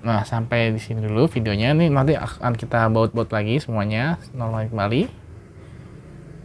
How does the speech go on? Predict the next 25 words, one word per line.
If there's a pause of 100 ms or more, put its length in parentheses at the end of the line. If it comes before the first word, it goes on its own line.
(1200)
Jadi,
sampai
sini
dulu
video
ini
untuk (200)
perbaikan
Samsung
Galaxy
H
three. (520)
Hanya
mengganti
tombol (1120)
power
button
dan
power, (560)
eh,
power
lagi. (240)
Tombol (720)
volume
ya,